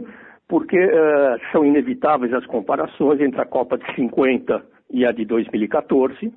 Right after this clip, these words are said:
né? Eh, a situação política do país, eh, tudo que se depositava de esperança, eh, em cima da Copa,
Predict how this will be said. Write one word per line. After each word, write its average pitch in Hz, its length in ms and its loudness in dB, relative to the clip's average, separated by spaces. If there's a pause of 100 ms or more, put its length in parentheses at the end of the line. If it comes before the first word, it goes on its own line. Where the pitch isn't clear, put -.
né? 131 180 -10 (440)
Eh, 120 240 2
a 135 100 0 (100)
situação 127 420 -2
política 120 500 -4
do 113 120 -4
país, 160 600 2 (600)
eh, 117 800 0 (140)
tudo 175 240 2
que - 100 -6 (100)
se 170 80 0
depositava 135 960 0
de 123 160 -2
esperança, 139 880 0 (320)
eh, 135 160 0
em 151 160 2 (160)
cima 139 240 2
da 127 140 0
Copa, 131 640 0